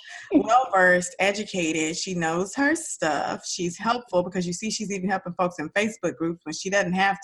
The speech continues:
Speaker 2: to.
Speaker 1: <laughs>
Speaker 2: And, but you're no stranger to actually launching a product.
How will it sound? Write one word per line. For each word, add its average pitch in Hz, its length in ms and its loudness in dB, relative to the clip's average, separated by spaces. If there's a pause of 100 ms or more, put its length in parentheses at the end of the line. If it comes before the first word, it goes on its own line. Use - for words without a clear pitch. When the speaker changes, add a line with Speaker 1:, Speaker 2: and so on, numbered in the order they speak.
Speaker 2:
to. 151 340 2 (220)
Speaker 1:
<laughs> 254 240 4
Speaker 2:
And, 220 220 6 (240)
but 247 300 6 (200)
you're 311 180 2
no 415 120 4
stranger 269 420 2
to 196 160 2
actually 190 260 2
launching 175 420 0
a 151 40 -10
product. 127 400 -2